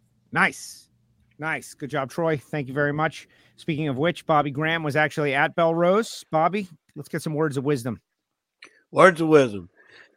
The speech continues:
Speaker 2: Didn't have a lot. I just, I felt good this weekend. I actually had to explain drag racing to a couple while we were all waiting at the, uh, to, at the food court. Uh, I'm not gonna say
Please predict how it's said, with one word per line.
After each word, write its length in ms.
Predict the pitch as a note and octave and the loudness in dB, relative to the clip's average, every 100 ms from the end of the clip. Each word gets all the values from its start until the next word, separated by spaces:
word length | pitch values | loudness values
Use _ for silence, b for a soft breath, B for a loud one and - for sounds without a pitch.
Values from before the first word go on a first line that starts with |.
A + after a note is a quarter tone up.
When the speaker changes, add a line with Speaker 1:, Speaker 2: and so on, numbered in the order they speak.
| b _ - | b _ -2
Speaker 2:
Didn't 140 | C4 A#3 | 4 6
have 160 | A#3 | 6
a 40 | F#3+ | 8
lot. 300 | G#3 B3+ F3 | 8 8 6
I 120 | G#3 | 6
just, 360 | A3 - - - | 6 2 0 2
I 160 | F3 E3 | 4 6
felt 320 | G3+ G#3+ D#3 | 8 6 8
good 180 | G3+ G#3 | 6 6
this 220 | G#3 G#3+ | 4 2
weekend. 540 | A3+ - A#3+ B3+ A#3 | 0 2 2 2 2
I 180 | D3+ D#3+ | 4 8
actually 400 | F3 F#3+ F#3 E3+ | 8 8 2 4
had 240 | F#3 F#3+ | 4 4
to 100 | F3+ | 2
explain 880 | D#3 C#3 - - D3 F3+ A3 A3 E3+ | 2 2 2 -2 4 4 4 0 -2
drag 380 | C#3 D#3 G3 G#3 | 4 6 6 4
racing 580 | G3 - - A3+ A#3 - B B B B B - | 0 0 -4 -10 -10 -16 B B B B B 2
to 260 | F#3+ E3+ | 6 8
a 60 | C#3+ | 8
couple 640 | E3+ F3+ F#3+ A3+ G3+ F#3 _ b b b b | 8 6 6 2 0 -6 _ b b b b
while 320 | B2+ D3 E3+ F#3 | 4 8 8 8
we 160 | F#3 | 4
were 220 | C#3+ C3 | 4 4
all 280 | C#3 F3 F#3 | 6 6 8
waiting 400 | E3+ F#3 F3 E3 | 8 6 6 2
at 220 | D#3+ D#3 - | 2 0 0
the, 280 | D3 C3+ B2+ | -2 0 -2
uh, 260 | B2 A#2 A2 _ _ _ _ _ _ _ _ _ _ _ - | -4 -6 -12 _ _ _ _ _ _ _ _ _ _ _ -10
to, 160 | D#3+ - | -8 -2
at 160 | C#3+ C3+ | -2 -2
the 80 | - | 2
food 320 | F3+ A3 F3+ | 4 4 4
court. 340 | A3 B3+ C4+ _ _ _ _ _ _ _ _ _ _ | 6 6 4 _ _ _ _ _ _ _ _ _ _
Uh, 360 | G#2+ A2 A#2 B2 | -10 -6 -4 -4
I'm 100 | B2 | -2
not 160 | C3 B2+ | -4 -2
gonna 140 | C3+ | -4
say 500 | D#3+ D3 C#3+ C3 | 0 2 2 0